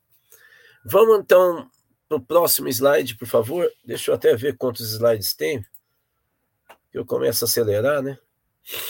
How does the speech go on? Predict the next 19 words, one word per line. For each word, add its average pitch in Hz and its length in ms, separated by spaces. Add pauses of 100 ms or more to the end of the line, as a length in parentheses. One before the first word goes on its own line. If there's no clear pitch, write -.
(1900)
Temos 160 260
mais 165 260
três 151 360
com 147 240
esse. - 380 (840)
Então, 240 160
vamos 233 160
lá. 95 300 (800)
O 220 120
P 190 180
T 117 520 (1120)
cresce 214 600
nessa 147 320
situação, 156 600
não 175 220
é 190 60
só 156 200
o 139 80
Lula. 160 380